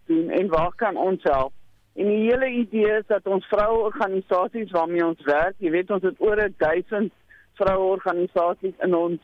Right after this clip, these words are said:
n-, netwerk, dat hulle vir die president kan sê, "Kyk, ek kan by die polisie dit en dit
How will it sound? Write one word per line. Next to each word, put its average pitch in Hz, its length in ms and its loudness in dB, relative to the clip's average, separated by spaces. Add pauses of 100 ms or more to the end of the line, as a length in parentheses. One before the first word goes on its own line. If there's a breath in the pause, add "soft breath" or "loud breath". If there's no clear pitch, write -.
(120)
n-, 151 400 0
netwerk, 208 480 0 (380 soft breath)
dat 208 180 0
hulle 262 240 2
vir 311 100 -6
die 277 80 0
president 214 680 -2
kan 202 280 -2
sê, 196 220 2 (260)
"Kyk, 240 300 -2 (200)
ek 185 100 -4
kan 208 320 0
by 185 120 0
die 185 180 -6
polisie 233 440 -2
dit 190 220 -2
en 214 120 -4
dit 196 180 -2